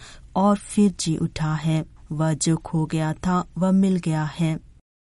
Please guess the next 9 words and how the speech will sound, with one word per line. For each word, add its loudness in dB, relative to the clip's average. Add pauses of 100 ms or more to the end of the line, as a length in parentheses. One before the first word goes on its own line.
(140)
अपने 2
चिंतन -2
की -4
शुरुआत -2
संत 0
पापा -2
ने 4
दृष्टांत 0
के -2